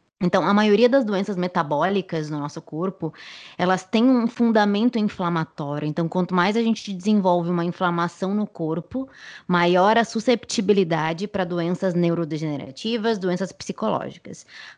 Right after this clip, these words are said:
Formo aqui um adendo pra covid dezenove, né, que é uma doença inflamatória e tem extensa relação, é, com doenças neurodegenerativas e psicológicas.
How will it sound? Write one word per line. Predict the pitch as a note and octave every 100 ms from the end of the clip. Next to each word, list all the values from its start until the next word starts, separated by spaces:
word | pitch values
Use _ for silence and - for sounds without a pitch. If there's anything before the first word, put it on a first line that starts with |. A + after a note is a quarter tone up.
| _
Formo | - F#3+ F#3+ G3+
aqui | G3 -
um | F#3
adendo | F#3+ F3+ F3 F#3
pra | F#3+ G3+
covid | G3+ G#3 F3 F3
dezenove, | F3+ A#3+ F#3+ D3+ C#3+
né, | D3+
que | -
é | E3
uma | F3+
doença | E3 D#3+ F#3
inflamatória | F3 E3+ E3+ D3+ C#3+ D#3 A#3 - - -
e | F3+
tem | F3+ F3+
extensa | G#3 - F#3 G#3 G#3+ B3+
relação, | A3 G3+ F3+ - E3+ G3+ G#3 _ - _
é, | - F3+
com | F3+ F#3+
doenças | F3 E3+ F#3 F#3+
neurodegenerativas | F3 F3+ F3+ F3 F3+ F3+ F3+ D#3+ E3
e | E3+
psicológicas. | - F3+ - G#3+ C3+ - - - -